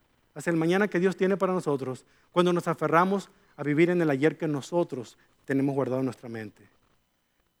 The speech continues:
Una vez confesados nuestros pecados, elige no volver a recordarlos más.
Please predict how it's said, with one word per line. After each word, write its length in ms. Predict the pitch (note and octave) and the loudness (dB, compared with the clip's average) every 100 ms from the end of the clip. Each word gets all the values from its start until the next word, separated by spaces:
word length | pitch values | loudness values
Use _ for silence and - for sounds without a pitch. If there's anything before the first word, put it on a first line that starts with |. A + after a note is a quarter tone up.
| _ _ _ _ _ _ | _ _ _ _ _ _
Una 240 | F3 F#3+ | 2 2
vez 160 | F3+ F3+ | 4 2
confesados 720 | - F3 D3 - D3+ E3 F3 - _ _ _ | -2 -8 -8 -2 0 0 -4 -14 _ _ _
nuestros 280 | D#3 D3+ C#3 | -6 -6 -8
pecados, 480 | - C3+ C3+ C3 C3 _ _ _ _ _ _ _ _ _ | -14 -10 -8 -8 -10 _ _ _ _ _ _ _ _ _
elige 540 | B2 B2 D3+ - A2 G#2+ _ _ _ | -8 -4 -4 -6 -18 -20 _ _ _
no 180 | A#2 A#2+ | -12 -6
volver 320 | C3+ B2+ B2 | -4 -4 -6
a 60 | A#2 | -10
recordarlos 520 | A#2 - A2 G#2+ A2+ _ | -12 -16 -20 -20 -20 _
más. 100 | _ | _